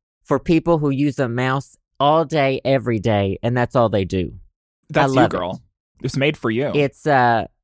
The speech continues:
Speaker 1: it's got the thumb rest. It's got a scrolly thing on the side, and it comes with the program to where, um, you can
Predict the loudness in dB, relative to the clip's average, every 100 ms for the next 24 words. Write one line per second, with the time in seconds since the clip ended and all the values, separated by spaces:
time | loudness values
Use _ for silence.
0 | _ _ -4 -4 0 -2 0 -4 -2 -2
1 | 0 0 0 -2 -6 -8 -2 0 0 -2
2 | -4 0 0 0 -2 0 -2 0 -2 -2
3 | -4 -4 -2 0 0 -2 -8 _ _ -2
4 | 0 -2 0 0 0 -2 -2 0 -2 0
5 | 0 2 0 0 -2 -8 -8 -4 0 0
6 | 0 0 0 2 2 0 -4 -10 _ _
7 | _ _ 0 2 2 -2 0 2 2 0